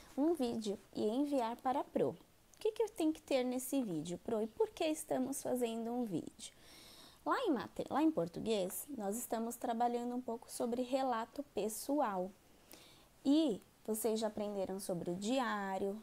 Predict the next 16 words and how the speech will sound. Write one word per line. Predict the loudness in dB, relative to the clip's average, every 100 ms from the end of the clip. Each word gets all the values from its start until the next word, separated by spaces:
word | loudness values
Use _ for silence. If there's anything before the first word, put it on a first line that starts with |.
| -12
sobre | -8 -4 -2 -2
a |
carta. | -4 -4 -4 -4 -8 -8 -10 -10 -14 -20 -20
Então, | -2 0
agora | 2 2 4 4
vocês | 2 0
vão | 0
aproveitar | -2 -2 -2 0 -2 -2 -4
a |
tecnologia | -2 -8 -6 -4 0 0 0 -2 -2
que | 0
tá | 0
nos | 0 0
ajudando | 0 0 2 4 6
muito, | 6 4 4 0 2 0
né? | 0